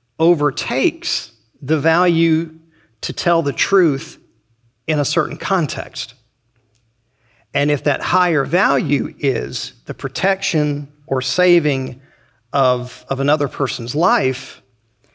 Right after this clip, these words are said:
what value is gonna take a higher role? Probably the saving of a life. Probably. Maybe.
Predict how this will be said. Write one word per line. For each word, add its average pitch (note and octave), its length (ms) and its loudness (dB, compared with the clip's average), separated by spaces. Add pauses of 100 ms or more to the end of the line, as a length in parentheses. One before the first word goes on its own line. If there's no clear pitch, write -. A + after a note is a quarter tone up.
(1040)
what E3+ 340 0
value E3 540 2
is C#3 100 -2
gonna D3 240 2
take D3 420 -2
a C3+ 100 -4
higher C#3 440 0
role? C#3 480 0 (600)
Probably F#3 500 0
the C#3+ 120 -2
saving C#3+ 420 0
of B2+ 100 -2
a C3+ 40 2
life. E3+ 560 -2 (460)
Probably. - 580 -2 (200)
Maybe. E3 580 0